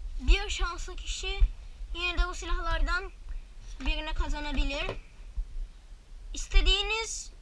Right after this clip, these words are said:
bir silah olursa buradan küçük, tabii ki büyüklerimi vermem en çok yakışık almaz. Ama abone olun, beğenin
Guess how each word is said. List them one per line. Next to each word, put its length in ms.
bir 120
silah 420
olursa 420
buradan 340
küçük, 480
tabii 200
ki 240
büyüklerimi 720
vermem 440
en 180
çok 240
yakışık 440
almaz. 560
Ama 220
abone 360
olun, 320
beğenin 500